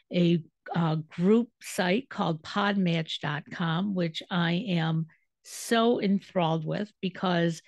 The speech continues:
before I belonged to Podmatch, I, you know, I was, like, reaching the sky to find people to talk to. And the reality of it is, there are so many people so close to me through this organization.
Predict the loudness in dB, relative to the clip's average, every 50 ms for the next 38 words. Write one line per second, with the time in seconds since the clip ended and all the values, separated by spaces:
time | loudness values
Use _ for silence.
0 | _ _ _ _ _ _ _ -2 0 0 0 -2 -4 0 2 4 4 4 4 4
1 | 4 2 2 0 -4 _ _ _ _ _ _ _ _ -4 -2 0 0 0 0 2
2 | 2 2 2 2 2 0 0 -2 -4 -6 -4 -4 -2 -2 0 0 -2 -2 -2 -4
3 | -6 -8 -12 -16 _ _ _ _ _ _ _ _ _ _ _ _ _ _ _ _
4 | _ _ _ _ -4 -2 -2 -2 -2 -2 -2 0 2 2 2 2 2 2 2 0
5 | -2 -8 _ _ _ _ _ _ _ _ -4 0 0 0 0 -2 -2 0 2 2
6 | 2 2 2 0 0 2 4 4 4 2 0 -2 -4 -4 -2 0 2 2 2 2
7 | 0 -2 -4 -10 -16 _ _ _ _ _ -4 -4 -4 -2 -2 0 2 4 4 4
8 | 4 2 2 -2 -4 -4 -4 -4 -4 -4 -2 -2 -2 -2 -2 0 0 0 0 0
9 | -2 -2 -2 0 0 -2 -4 -8 -14 -20 -20 -10 -2 2 4 4 6 6 4 4
10 | 4 4 2 2 2 2 0 0 0 0 0 0 0 0 -2 -6 -14 _ _ _
11 | _ _ _ _ _ -4 -4 -2 -2 -4 -4 -2 0 0 2 2 2 2 0 -2
12 | -2 -4 -4 -4 -4 -6 -8 -8 -8 -10 -14 -16 -6 -2 0 0 0 -2 -4 -8
13 | -6 -2 -2 -2 -2 -4 -6 -8 -4 -2 -2 -2 -2 -4 -6 -6 -4 -2 -2 -2
14 | -2 -2 -2 -2 -2 -2 -2 -2 -2 -2 -2 -2 -2 -2 -2 -4 -4 -8 -10 -10
15 | -12